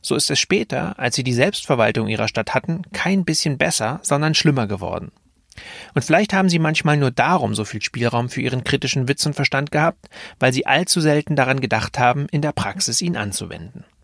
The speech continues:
Und was das Schlimmste ist, während man sonst die Berliner im Reich doch ziemlich kritisch betrachtet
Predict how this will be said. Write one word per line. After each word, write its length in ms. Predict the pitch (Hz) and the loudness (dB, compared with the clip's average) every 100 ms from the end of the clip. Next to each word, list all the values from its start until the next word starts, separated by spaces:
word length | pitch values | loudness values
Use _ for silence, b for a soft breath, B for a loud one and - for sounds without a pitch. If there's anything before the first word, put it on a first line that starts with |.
| _ _ - | _ _ -2
Und 200 | 143 123 | 0 4
was 160 | 135 | 2
das 140 | 143 127 | 2 0
Schlimmste 400 | 170 240 - 113 | 2 0 -2 -4
ist, 440 | 120 160 - - B B B B | -4 -4 -8 -14 B B B B
während 300 | 139 151 143 | 2 2 2
man 200 | 151 139 | 2 4
sonst 340 | 156 196 - | 4 2 0
die 60 | 127 | 0
Berliner 420 | 127 135 147 113 | 0 2 0 0
im 80 | 113 | -2
Reich 340 | 107 123 123 | 0 0 -2
doch 140 | 117 - | -6 -2
ziemlich 500 | - 160 170 139 - | 0 2 0 0 -2
kritisch 340 | 160 151 - | -4 -2 -4
betrachtet 580 | - - 151 - 117 | -4 -2 -2 -2 -8